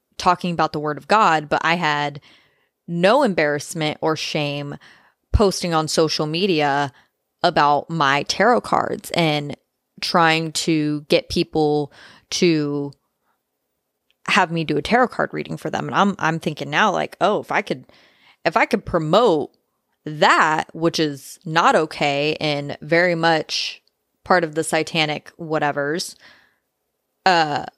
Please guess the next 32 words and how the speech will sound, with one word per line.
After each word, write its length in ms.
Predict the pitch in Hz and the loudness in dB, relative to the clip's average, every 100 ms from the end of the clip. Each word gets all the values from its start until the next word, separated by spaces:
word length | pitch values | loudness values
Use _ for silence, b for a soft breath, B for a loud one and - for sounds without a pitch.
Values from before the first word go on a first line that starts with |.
| _ _ _ _ | _ _ _ _
why 420 | 175 156 151 165 | -18 -6 0 2
am 120 | 170 160 | 2 0
I 140 | 156 | -2
so 240 | - 165 | 0 -2
embarrassed 460 | 151 147 147 143 - | 0 0 0 -2 -4
to 340 | - 147 139 - _ _ | -4 -4 -6 -12 _ _
speak 400 | - - 165 - | -8 -2 -2 -2
the 100 | - | -4
word 200 | 139 135 | -4 -4
of 160 | 151 - | -6 0
God?" 380 | 151 139 - - B B B B - | 0 2 -2 -8 B B B B -2
And 180 | 165 156 | -2 0
so 160 | 165 | 2
I 160 | 151 160 | 4 4
was 160 | 165 | 0
just 180 | 160 147 | -4 -2
like, 240 | 156 147 - | 0 0 -2
"Nope, 420 | 160 160 160 - - _ _ - | 2 2 2 -4 -16 _ _ -2
this 320 | 165 165 - | 0 2 0
is 140 | 156 | -4
a 60 | 151 | -4
sign." 520 | - - 147 160 151 _ _ | -4 -6 -8 -10 -12 _ _
My 380 | - 170 160 170 | -2 2 4 4
devotional 580 | 175 160 156 147 - 165 | 2 2 2 2 -2 -4
is 100 | 147 | -2
literally 340 | 151 156 165 | -2 -2 -2
laying 320 | 160 156 147 147 | 0 0 -2 -8
flat 520 | - 165 160 160 - | -12 0 2 4 2
on 260 | 160 156 151 | 0 0 0
these 220 | 143 127 | -6 -6
tarot 300 | - 185 214 | 0 2 2
cards. 640 | - 220 220 220 220 - | 2 2 2 2 0 -6